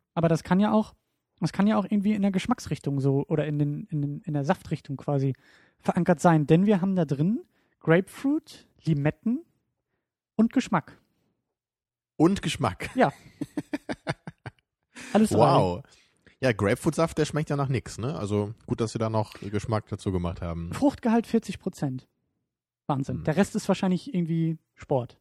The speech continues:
Speaker 1: der da drin ist.
Speaker 2: Ja, aber das stimmt, dieser, dieser bittere Nachgeschmack kommt, glaub ich, auch von der Grapefruit.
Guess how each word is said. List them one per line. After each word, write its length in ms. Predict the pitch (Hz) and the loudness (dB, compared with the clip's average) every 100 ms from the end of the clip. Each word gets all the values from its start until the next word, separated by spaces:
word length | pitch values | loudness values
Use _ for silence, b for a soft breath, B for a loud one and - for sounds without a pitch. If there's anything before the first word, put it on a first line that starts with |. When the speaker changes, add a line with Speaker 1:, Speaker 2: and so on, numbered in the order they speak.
| _ | _
Speaker 1:
der 80 | 131 | -8
da 80 | 127 | -8
drin 160 | 131 | -6
ist. 200 | 127 - _ | -8 -10 _
Speaker 2:
Ja, 120 | 110 | -4
aber 80 | 143 | -2
das 120 | 165 | 0
stimmt, 200 | - 180 | 0 0
dieser, 220 | 131 127 117 | 0 0 -2
dieser 320 | 104 110 107 | -4 -4 -4
bittere 240 | 104 131 | -4 -4
Nachgeschmack 480 | 117 127 160 - 127 | -2 -2 -4 -4 -6
kommt, 200 | - 147 | -2 -2
glaub 180 | 131 123 | 0 -2
ich, 100 | 117 | -2
auch 120 | 110 | -6
von 120 | - 110 | -6 -6
der 100 | 101 | -4
Grapefruit. 600 | 104 101 - 85 - | -4 -4 -6 -8 -8